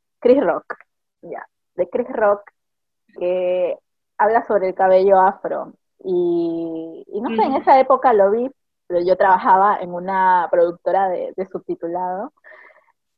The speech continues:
Speaker 1: y me tocó, no sé, sí, me tocó revisarlo, revisar la, la traducción que era, le habían hecho y qué sé yo,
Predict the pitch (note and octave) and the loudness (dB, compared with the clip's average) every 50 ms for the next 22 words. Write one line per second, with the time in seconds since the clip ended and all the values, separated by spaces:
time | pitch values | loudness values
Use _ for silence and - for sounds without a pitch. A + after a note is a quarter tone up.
0 | _ _ G#3 G#3+ G#3+ G#3+ G#3+ G#3 G#3 G#3 G3+ G3+ G3+ G3+ G3 F3 G3 F#3 - F3+ | _ _ -6 -4 -4 -2 -2 -2 0 0 2 2 2 2 2 2 2 2 2 2
1 | F3 F3+ G#3 G#3+ G#3+ G3+ G3 - - C4 B3+ - A3+ F#3+ F#3 F3 - G3 - G#3 | 0 4 4 6 6 6 4 2 -2 -6 -6 -2 -2 -2 0 -2 -4 -6 -8 -12
2 | F#3+ F#3 F3+ E3+ F#3+ F3+ - G3+ G#3 A3+ G#3 F#3 F3+ F#3 F#3+ F3+ F3 E3+ E3 D#3 | -12 -12 -8 -8 -6 -2 -2 -2 -2 0 -4 -4 -4 -2 -2 -2 -2 -2 -6 -8
3 | C#3+ C3+ - - - - - - - C#3+ - - _ _ _ E3+ D#3 E3 F3 - | -10 -10 -12 -16 -20 -20 -20 -20 -14 -14 -14 -14 _ _ _ -10 -10 -10 -10 -4
4 | - F3 E3+ E3+ F3 E3+ D#3 - - E3+ E3 - D3+ C3 A#2+ D3+ D#3 - _ F3 | -4 -4 -4 -2 -4 -6 -6 -6 -6 -8 -8 -8 -8 -8 -8 -10 -12 -10 _ -8
5 | E3+ E3 E3 - E3 D3+ D#3 D#3 D3 - _ D#3+ D#3+ D#3+ D#3+ E3 E3+ F3 E3+ F3 | -8 -8 -10 -12 -10 -10 -10 -12 -14 -16 _ -12 -10 -10 -10 -12 -14 -14 -16 -18
6 | F3+ _ E3 D#3+ - D#3 - - F3+ F3 E3+ F3 F3+ | -16 _ -18 -16 -16 -20 -16 -14 -10 -8 -6 -8 -8